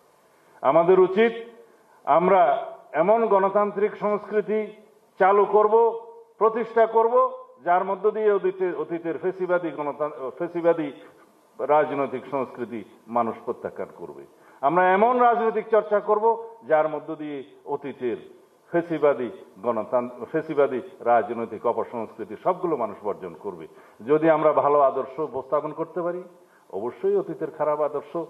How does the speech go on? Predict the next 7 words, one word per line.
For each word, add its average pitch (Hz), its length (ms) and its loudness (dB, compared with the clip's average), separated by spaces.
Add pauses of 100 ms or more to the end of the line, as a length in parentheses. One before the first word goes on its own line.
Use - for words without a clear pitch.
(120)
মানুষ 135 260 -4 (1300)
পরিত্যাগ 180 460 2
করবে। 170 240 -8 (500)
যদি 160 260 4
আমরা 156 220 2
ভালো 139 240 -2
আদর্শিক 131 460 -2